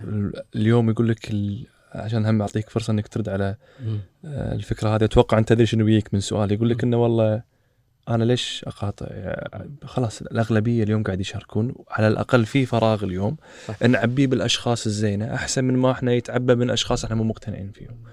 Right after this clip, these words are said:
Speaker 2: صح.
Speaker 1: أحسن السيئين ممكن يقول لك. يعني في هذه الأطروحات، ش-، شنو، شنو الرد
Speaker 2: صح.
Speaker 1: عليها؟
Speaker 2: والله أخوي فيصل، يعني هذا الكلام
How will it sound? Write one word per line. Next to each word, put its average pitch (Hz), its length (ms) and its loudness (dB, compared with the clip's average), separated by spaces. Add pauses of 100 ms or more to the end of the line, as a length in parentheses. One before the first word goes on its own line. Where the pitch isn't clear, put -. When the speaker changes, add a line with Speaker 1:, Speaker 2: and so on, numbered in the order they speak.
(120)
Speaker 2:
صح. 104 80 -12 (380)
Speaker 1:
أحسن 117 260 0
السيئين 101 520 0
ممكن 90 260 -6
يقول 87 200 -8
لك. - 100 -8 (400)
يعني 131 260 6
في 123 160 4
هذه 117 180 6
الأطروحات، 98 500 -4
ش-، - 180 -8
شنو، 127 300 -2
شنو 131 200 0
الرد 113 220 2
Speaker 2:
صح. 92 60 -2
Speaker 1:
عليها؟ 90 300 -4 (680)
Speaker 2:
والله 143 120 -2
أخوي 143 160 -4
فيصل، 147 380 -6
يعني 123 200 -2
هذا 151 200 -2
الكلام 123 540 -4